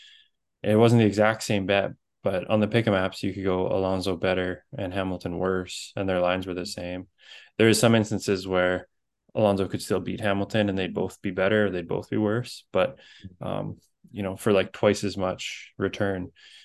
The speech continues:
you can sometimes look to these Pick'em apps, which have, they pay out the exact same if, if you get your two picks right, no matter what the line is, compared to books where they, they adjust the payout, but they don't adjust the finishing position. So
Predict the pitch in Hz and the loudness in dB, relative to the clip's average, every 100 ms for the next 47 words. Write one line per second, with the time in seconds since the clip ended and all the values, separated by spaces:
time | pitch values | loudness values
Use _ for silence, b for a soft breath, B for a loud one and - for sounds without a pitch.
0 | b - 104 104 104 101 92 95 - 92 | b -4 -2 0 0 0 0 -2 -2 -4
1 | - 104 98 92 92 - - 90 95 90 | 0 -2 0 -2 -2 -6 -8 -4 -4 -4
2 | - _ _ b b b - 107 123 107 | -8 _ _ b b b -2 4 4 6
3 | 101 92 95 95 - 95 90 95 - _ | 4 4 0 0 -2 -2 -2 -8 -12 _
4 | _ _ _ _ - 101 - - 92 98 | _ _ _ _ -8 -8 -8 -10 -6 -4
5 | 95 87 - 104 90 - 87 92 92 90 | -2 -2 -6 -8 -8 -6 -6 -2 -2 0
6 | 90 87 90 90 90 90 - - 95 85 | -2 -2 -2 -2 -4 -8 -10 -4 -2 0
7 | 92 90 - 92 87 87 - _ _ _ | -2 -2 -4 -8 -6 -8 -12 _ _ _
8 | - - 98 104 95 98 92 - - 95 | -14 -12 -2 0 2 2 -2 -4 -4 -2
9 | 92 98 - b b b _ 101 98 95 | 0 -2 -6 b b b _ 0 2 2
10 | 87 - 98 92 - - 92 90 - 90 | 0 -6 -4 -2 -2 -8 -8 -8 -8 -10
11 | 87 87 - 95 95 - 90 90 | -10 -10 -10 -14 -16 -12 -6 -6